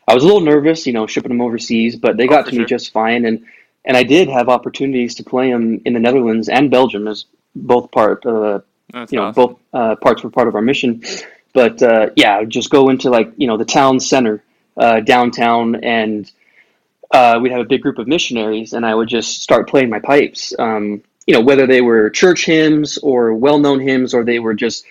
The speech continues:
Speaker 1: you know, playing some jigs or some reels or marches or whatever, it just, you know, of course it's gonna draw a crowd 'cause that's not very common. And he had this huge crowd, crowd of people wanting to know what's going on, and, uh, all of a sudden you can start talking to him, you know? So
Speaker 2: Right,
Speaker 1: that was
Speaker 2: right.
Speaker 1: pretty cool.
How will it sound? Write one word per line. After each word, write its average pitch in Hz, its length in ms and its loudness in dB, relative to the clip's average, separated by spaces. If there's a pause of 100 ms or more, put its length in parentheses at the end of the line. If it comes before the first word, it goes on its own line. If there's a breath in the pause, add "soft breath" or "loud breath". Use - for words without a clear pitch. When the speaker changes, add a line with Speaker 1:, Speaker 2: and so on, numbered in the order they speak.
(180 soft breath)
Speaker 1:
you 123 60 -2
know, 101 140 0
playing 117 320 0
some 110 200 -4
jigs 127 380 2
or 113 280 0 (200 soft breath)
some 120 240 -2
reels 127 360 2
or 110 60 -2
marches 117 360 0
or 104 60 -8
whatever, 110 580 2 (400)
it 131 100 2
just, 127 360 -2 (200)
you 156 80 2
know, 107 60 -6
of - 80 -14
course - 240 2
it's 107 100 -8
gonna 120 180 -2
draw 110 240 0
a 107 60 -2
crowd 131 340 0
'cause - 80 -18
that's 117 200 -4
not 120 160 2
very 110 160 0
common. 123 480 -2
And 110 420 -4 (340 soft breath)
he 123 100 -2
had 143 100 0
this 190 160 -4
huge 175 240 2
crowd, 143 400 2 (100)
crowd 131 280 2
of 110 60 -6
people 120 580 -6 (360)
wanting 123 240 0
to 113 60 -2
know 123 140 0
what's 117 180 -4
going 120 240 -2
on, 127 340 0
and, 104 380 -10 (100)
uh, 101 360 -4
all 113 80 0
of - 40 -10
a - 20 -14
sudden 131 120 -4
you 123 60 -4
can 131 80 -4
start 139 200 -2
talking - 260 -2
to - 120 -12
him, - 160 -16 (100)
you 117 120 -6
know? 104 200 -6
So 110 360 2 (140 loud breath)
Speaker 2:
Right, 101 180 -6
Speaker 1:
that 208 140 4
was 165 100 0
Speaker 2:
right. - 80 -12
Speaker 1:
pretty 139 160 0
cool. 123 380 -4